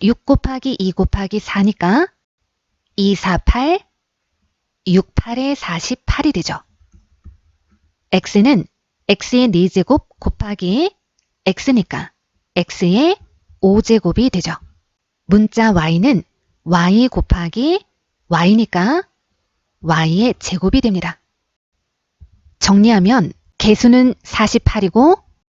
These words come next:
X를 약분하면 분자의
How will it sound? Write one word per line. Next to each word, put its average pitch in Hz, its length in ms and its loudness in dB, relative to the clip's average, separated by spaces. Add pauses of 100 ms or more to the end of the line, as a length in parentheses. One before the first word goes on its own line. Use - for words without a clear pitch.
(680)
X를 262 560 2
약분하면 202 720 0 (300)
분자의 208 840 0